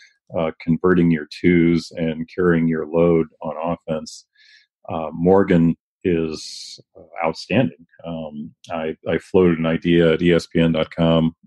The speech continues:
about a month ago that this is a golden age of two-point shooters.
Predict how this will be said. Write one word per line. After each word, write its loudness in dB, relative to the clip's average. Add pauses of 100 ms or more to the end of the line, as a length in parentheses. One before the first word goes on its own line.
(100)
about -2
a -2
month 0
ago 0
that -8
this -6
is -10
a -8
golden 4
age 2
of -2
two-point 0
shooters. 0